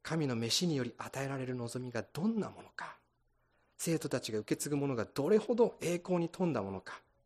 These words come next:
また、神の大能の力の働きによって、私たち、私たち信じる者に働く神の優れた力がどれほど偉大なものであるかを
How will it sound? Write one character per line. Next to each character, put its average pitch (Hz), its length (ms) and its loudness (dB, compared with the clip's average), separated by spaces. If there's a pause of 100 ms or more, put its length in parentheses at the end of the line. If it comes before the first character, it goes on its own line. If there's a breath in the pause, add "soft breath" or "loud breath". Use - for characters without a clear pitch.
(500 soft breath)
ま 127 100 -2
た、 139 140 -2
神 170 260 2
の 117 140 0
大 151 300 -2
能 165 180 2
の 160 100 -2
力 147 300 0
の 143 80 -2
働 131 280 -2
き - 60 -20
に 127 80 -2
よ 117 60 0
っ - 40 -4
て、 - 280 -2 (320 loud breath)
私 110 260 -2
た 113 100 -2
ち、 - 320 -4 (360)
私 123 260 -2
た 123 80 0
ち - 160 -4
信 180 260 4
じ 180 120 8
る 135 80 6
者 104 160 4
に 95 80 0
働 - 340 -4
く 101 160 -4 (320 loud breath)
神 143 240 -2
の 101 80 0 (260)
優 175 80 4
れ 196 120 6
た 98 140 0
力 101 360 -2
が - 140 -16 (240 loud breath)
ど 135 120 2
れ 190 100 2
ほ 220 180 6
ど 202 140 8
偉 151 120 -6
大 156 240 0
な 165 120 -2
も 151 100 0
の 151 100 2
で 120 120 2
あ 107 40 4
る 104 60 -2
か 123 160 0
を 113 100 4